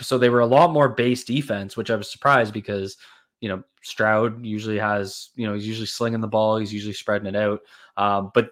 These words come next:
the Texans also came out heavy and wanted to try and run the ball. And if you take away that sixteen-yard rush that, uh, Singletary had, he only had six yards on eight rushes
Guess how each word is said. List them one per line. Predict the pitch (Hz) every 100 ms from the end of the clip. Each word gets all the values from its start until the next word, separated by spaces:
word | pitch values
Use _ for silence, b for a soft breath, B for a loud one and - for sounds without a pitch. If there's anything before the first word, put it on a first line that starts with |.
| _ _ -
the | 127
Texans | 143 170 160 139
also | 208 208
came | 127 123
out | 117 110
heavy | 98 113 117
and | 117
wanted | 117 117
to | 110
try | 123
and | 123 98
run | 104 143
the | 98
ball. | 90 90 92 b b b
And | 104 107 107
if | 104
you | 131
take | 151 147
away | 131 123 131
that | 110 110
sixteen-yard | - 131 127 - 127 117 113 117 113 110 - -
rush | 110 117 - -
that, | 107 98 107
uh, | 101 101 95 98
Singletary | - 160 156 110 101
had, | 98 101 101 98 b b b -
he | 143
only | 156 170 151
had | 127 127 123 117 - _ _ _ _ _ _
six | - - 147 147
yards | 123 123 120
on | 107 104
eight | 104
rushes | 101 98 - - -